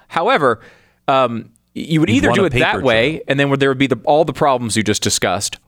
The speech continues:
Speaker 1: or you could theoretically take this money out for some reason and not, and, and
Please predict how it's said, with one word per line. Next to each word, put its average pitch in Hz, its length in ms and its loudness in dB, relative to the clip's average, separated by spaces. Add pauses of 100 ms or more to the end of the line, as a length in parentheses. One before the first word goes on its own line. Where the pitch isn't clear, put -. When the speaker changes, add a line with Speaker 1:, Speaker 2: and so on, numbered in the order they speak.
Speaker 1:
or 160 480 4 (240)
you 175 120 0
could 302 260 0
theoretically 190 680 0
take 156 240 0
this 131 160 0
money 127 380 0
out 120 320 -6
for 123 160 -2
some 110 240 0
reason 98 360 -2 (360)
and 143 220 0
not, 170 260 0 (220)
and, 151 180 -2
and 139 500 -4